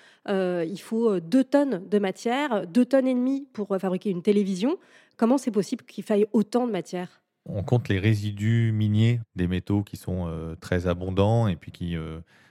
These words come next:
Speaker 2: qui, dans les processus géologiques, se sont, se sont concentrés assez facilement. Par exemple, le minerai de fer, ben, dans un, dans une tonne de minerai de fer, vous allez avoir quatre cents, cinq cents, six cents kilos de, de fer contenu. C'est quasiment de l'oxyde de fer pur.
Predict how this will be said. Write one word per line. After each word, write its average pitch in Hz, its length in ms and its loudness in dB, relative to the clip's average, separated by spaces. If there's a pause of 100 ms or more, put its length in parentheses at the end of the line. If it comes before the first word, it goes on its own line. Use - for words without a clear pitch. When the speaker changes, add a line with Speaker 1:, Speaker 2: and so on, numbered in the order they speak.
(120)
Speaker 2:
qui, - 160 -10
dans 80 140 -6
les 82 120 -6
processus 87 460 -8
géologiques, 87 480 -6
se - 140 -16
sont, 82 320 -12
se - 160 -20
sont 87 120 -14
concentrés 90 500 -8
assez 90 180 -8
facilement. 92 520 -2
Par 85 120 -6
exemple, 82 160 -8
le 85 80 -4
minerai 85 280 -4
de 78 60 -8
fer, 107 380 0 (460)
ben, 82 240 -6
dans 82 260 -12
un, 87 140 -12
dans 85 100 -6
une 87 240 -6
tonne 110 280 2
de 92 80 -6
minerai 85 300 -6
de 82 60 -12
fer, 104 220 -4
vous 87 100 -8
allez 82 160 -8
avoir 85 460 -8
quatre - 180 -8
cents, 101 200 -6
cinq 87 180 -8
cents, - 180 -6
six - 200 -10
cents 98 200 -4
kilos 107 460 0
de, 87 220 -6
de 92 120 -2
fer 92 320 -4
contenu. 90 420 -10
C'est - 140 -20
quasiment 85 380 -8
de 85 100 -8
l'oxyde 95 480 -4
de 90 140 -4
fer 101 340 -6
pur. 110 320 -4